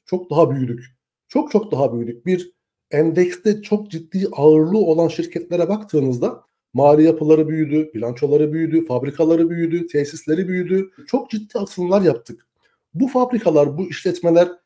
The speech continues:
iki bin on üç yılında beş yüz dolar ile fiyatlanmışsa bugün bu büyük, daha da büyümüş olan fabrikaların çok daha yüksek fiyatlara erişmesi gerekiyor bence. Bu yüzden bu tip büyüyen, mali yapısı sağlam,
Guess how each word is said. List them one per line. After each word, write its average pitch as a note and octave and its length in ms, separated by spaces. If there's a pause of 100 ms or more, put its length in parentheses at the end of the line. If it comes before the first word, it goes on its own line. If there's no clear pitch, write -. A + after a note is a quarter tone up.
(200)
iki F3 240
bin F#3 80
on G3 120
üç G#3+ 180
yılında D3 400
beş G3+ 220
yüz D#3+ 80
dolar F#3+ 260
ile D#3+ 120
fiyatlanmışsa F#3+ 880 (380)
bugün E3+ 340
bu E3+ 100
büyük, A3 300
daha A#3+ 180
da A3+ 140
büyümüş G#3 260
olan F3 220
fabrikaların G3+ 640 (220)
çok - 280
daha F#3 120
yüksek F3 340
fiyatlara D3+ 500 (100)
erişmesi C#3 460
gerekiyor A2+ 440
bence. F#2+ 320 (540)
Bu F#3+ 120
yüzden A3 360 (440)
bu G#3 100
tip - 320
büyüyen, D3+ 520 (300)
mali C#3 320
yapısı D#3 280
sağlam, C#3+ 500